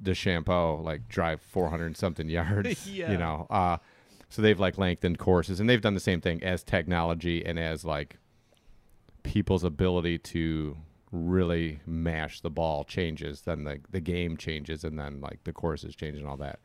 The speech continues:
Speaker 2: Yeah.
Speaker 1: So I don't think that you're looking at Michigan.
Speaker 2: Hmm.
Speaker 1: The theory of disc golf in Michigan is much more, like, shorter holes that, you know, X, Y, and Z. I think it's just, no, you're playing history.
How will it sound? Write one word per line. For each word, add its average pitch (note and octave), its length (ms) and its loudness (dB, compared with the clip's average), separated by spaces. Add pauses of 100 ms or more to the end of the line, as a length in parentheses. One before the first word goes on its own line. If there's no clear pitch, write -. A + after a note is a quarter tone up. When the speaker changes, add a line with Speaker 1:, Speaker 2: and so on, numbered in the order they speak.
(200)
Speaker 2:
Yeah. F2 160 -6
Speaker 1:
So F2+ 140 -2
I F2+ 40 2
don't F2+ 160 0
think F2+ 140 -2
that F#2 60 -4
you're F2 100 -2
looking F2 240 0
at E2 140 0 (400)
Michigan. F#2 680 4 (160)
Speaker 2:
Hmm. B2+ 100 -10 (220)
Speaker 1:
The G2 80 2
theory G#2+ 440 6
of F2 100 0
disc G2+ 220 2
golf F#2+ 180 0
in E2+ 120 -2
Michigan F2 400 0
is D#2 140 -6
much E2+ 240 -2
more, E2+ 280 0
like, D2+ 260 -4
shorter E2+ 480 0
holes F2 680 2
that, D#2 300 0 (100)
you F#2+ 120 0
know, D#2+ 140 0
X, E2 220 -2
Y, D#2+ 100 -2
and C#2+ 100 -4
Z. F2 180 2
I D2+ 60 0
think D#2+ 160 -2
it's D#2 100 -8
just, D#2 200 -4 (420)
no, E3+ 140 6
you're F#2+ 160 8
playing G#2 300 0
history. - 520 -6